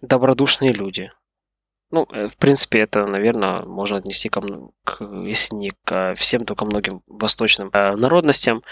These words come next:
Гостеприимство, добродушие, доброжелательность, такая вот теплота. Это то, что сразу бросается в глаза. Называют, мужчины называют тебя братом. И вообще люди всегда рады помочь, э, улыбаются, приветливые.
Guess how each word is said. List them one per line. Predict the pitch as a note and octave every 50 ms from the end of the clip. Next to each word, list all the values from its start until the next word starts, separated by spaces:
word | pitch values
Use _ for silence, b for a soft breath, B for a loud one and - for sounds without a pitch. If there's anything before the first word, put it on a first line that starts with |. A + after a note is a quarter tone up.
| B B B B _
Гостеприимство, | A#2 B2 A2+ - - C3+ - - C#3+ D#3 E3+ E3 - - - C#3+ C#3+ C3+ C3+ C3+ C3 B2 A2+
добродушие, | G#2+ A#2 A2+ G#2 - A2 G#2+ - B2+ C#3 C#3+ - - C3 A#2
доброжелательность, | A2 G#2+ G2+ G#2+ G2 G#2 G#2+ G2 G2 G#2+ B2 B2 - B2+ A#2+ A2+ A2 A2 - - - - - - -
такая | - - - G2+ G2 G2
вот | G2 - - B2 A2+ G#2 _ _ _
теплота. | - - - - C3 A#2+ - C3 C#3 C#3+ D3 C#3+ C3 B2 - _ _ _ - _ _ _
Это | G#2+ A2 A2+ - - A2+ A2 G#2+ G#2 G#2 G#2 - _
то, | _ A#2+
что | - - -
сразу | - - A2+ A2+ A2 A2+
бросается | - - G2+ - - A2 G#2+ G#2 - -
в | -
глаза. | - - G#2+ G2+ - F#2+ F#2 F#2 F#2 - _
Называют, | - - A#2+ A#2+ B2 A#2+ B2+ B2 B2+ B2+ B2 A#2 - - -
мужчины | A#2+ G#2 G#2+ A2+ - - C3 A#2+
называют | G#2+ G2+ G2 G#2 G2+ G2+ -
тебя | - - G2+
братом. | G2 F#2+ A2+ B2 C#3 C#3+ - - A#2+ A#2 - -
И | - D3+
вообще | D3+ D#3 D3 C#3+ F3
люди | D#3+ C3 A#2+ - G#2+
всегда | - - C3+ A#2+ B2+ B2 -
рады | - A#2 A#2+ A#2+ A2+ A#2+
помочь, | - _ A#2+ A2 A2 A#2 A#2+ B2 B2 A#2+ - - - -
э, | - - - - -
улыбаются, | - D3 D3+ D3+ D3 A#2 G#2+ A#2 A#2 A#2+ A#2 A2+ A2 - - A#2+
приветливые. | - - - D3 C3+ B2+ B2+ A#2+ - - A#2 G#2+ A2 G#2+ G#2 G#2+